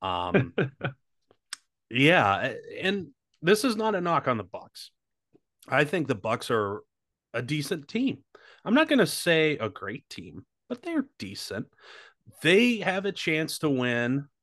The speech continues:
Speaker 1: the N F C South for a long time, mostly because <laughs> look who they're playing against.
Speaker 2: You could put, uh,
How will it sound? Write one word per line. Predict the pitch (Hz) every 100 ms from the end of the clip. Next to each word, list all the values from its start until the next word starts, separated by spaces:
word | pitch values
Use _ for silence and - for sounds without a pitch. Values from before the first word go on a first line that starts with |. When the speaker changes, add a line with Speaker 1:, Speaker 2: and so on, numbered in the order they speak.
| -
Speaker 1:
the | 113
N | 107
F | 143
C | 143 170
South | 175 - 73 67 - _ _
for | - 156
a | 165
long | 151 147 135
time, | 180 110 92 - _ _ _ -
mostly | 156 247 -
because | 135 123 - 143 -
<laughs> |
look | 180 -
who | - 180
they're | -
playing | 151 - 147 151 127
against. | 95 90 - 127 - - - - - _
Speaker 2:
You | 104 110 156
could | 160 127 -
put, | - 117 113 - - - - -
uh, | 98 98 95 92 87